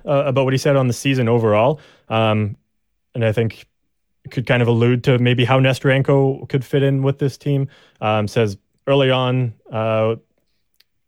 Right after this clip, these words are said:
with the team, the compete level wasn't at a standard of what I expected.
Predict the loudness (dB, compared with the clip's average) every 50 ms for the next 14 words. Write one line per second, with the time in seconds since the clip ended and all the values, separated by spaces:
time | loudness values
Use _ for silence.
0 | _ -8 -8 -8 -8 -8 -14 -12 -8 -4 -4 -2 -2 -2 -4 -6 -10 -8 -4 -6
1 | -4 0 0 0 2 2 2 2 2 0 0 0 0 -2 -2 -2 -4 -6 -6 -4
2 | -4 -2 -2 -2 -4 -2 -2 -2 -2 -4 -6 -6 -4 -2 -2 -2 0 0 0 0
3 | 0 -2